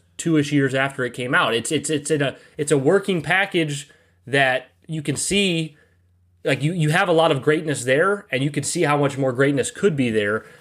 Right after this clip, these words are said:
but it's just gonna take time, and it's gonna take more time than any of us want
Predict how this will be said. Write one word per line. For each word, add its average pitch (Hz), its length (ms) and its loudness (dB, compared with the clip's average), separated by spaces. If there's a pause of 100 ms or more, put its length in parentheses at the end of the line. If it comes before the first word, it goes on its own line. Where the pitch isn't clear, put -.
(340)
but 143 280 4
it's 151 160 2
just 156 160 -4
gonna 170 120 2
take 160 280 0
time, 175 300 2
and 160 40 0
it's 143 120 -2
gonna 147 140 -2
take 139 160 0
more 151 200 4
time 156 260 0
than 123 80 -4
any 151 220 2
of 120 100 0
us 123 300 2
want 113 520 0